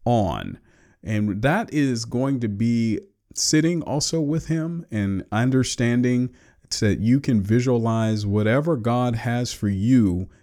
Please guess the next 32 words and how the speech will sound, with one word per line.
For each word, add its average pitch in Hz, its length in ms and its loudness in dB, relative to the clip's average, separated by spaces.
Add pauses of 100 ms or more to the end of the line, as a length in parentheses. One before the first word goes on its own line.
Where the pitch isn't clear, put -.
(100)
and 104 200 -4
your 120 220 0
purpose 98 640 2
and 107 220 -2
your 117 200 2
meaning 98 560 -2
in 104 240 -4
life. 113 420 -4 (840)
Additionally, 117 880 -2 (480)
you're 135 240 0
going 143 440 0
to 127 500 0 (300)
make 165 200 0
sure 175 260 -2
that 143 220 -2
you 151 360 0
are 123 440 0
utilizing 113 760 0
scripture 107 760 -2
or 101 300 -4
utilizing, 110 1000 -2 (240)
uh, - 100 -12
forms 147 680 0
of 98 560 -4
encouragement 123 800 0
and 98 160 -4
affirmations 117 760 -2
in 104 140 0
your 101 160 0
daily 101 380 2
life 110 440 0
that 107 400 0